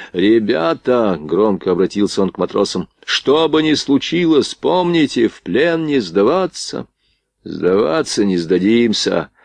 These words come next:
а вот похлебать солёной водицы, видать, придётся», — полушутливо ответил Серёгин. «Авось до Артура доплывём, если акулы по дороге не слопают».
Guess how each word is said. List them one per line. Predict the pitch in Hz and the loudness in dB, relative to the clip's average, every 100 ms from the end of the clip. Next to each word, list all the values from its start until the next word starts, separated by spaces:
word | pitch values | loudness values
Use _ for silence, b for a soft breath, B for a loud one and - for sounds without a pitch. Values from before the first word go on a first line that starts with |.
| b b - | b b -8
а | 95 | -2
вот | 120 127 | -2 0
похлебать | 139 139 131 127 127 | -2 2 2 2 0
солёной | 143 127 113 123 | 0 2 2 4
водицы, | 123 110 107 104 123 | 4 4 0 0 2
видать, | 117 104 110 - | 2 2 0 0
придётся», — | 104 104 95 101 95 - 98 98 _ _ _ _ - | 0 2 2 2 0 -2 -4 -6 _ _ _ _ -2
полушутливо | 95 92 - - 98 127 110 87 | 0 0 -2 -6 0 2 2 0
ответил | - 95 - 90 | 0 -2 -2 -8
Серёгин. | - 87 92 85 85 B B B | -6 0 0 0 -4 B B B
«Авось | - 110 123 131 107 | -4 0 2 4 2
до | 95 98 | 2 0
Артура | 90 - 113 107 | 0 2 4 4
доплывём, | 101 90 95 92 101 113 104 - - | 0 0 2 4 4 2 0 -4 -2
если | 107 - 110 | -2 0 0
акулы | 107 - 107 101 98 | 0 2 4 4 4
по | 90 98 | 2 0
дороге | 95 95 92 92 | 2 2 2 0
не | 90 90 | 0 0
слопают». | - 92 92 - 90 87 | 0 0 0 0 -6 -8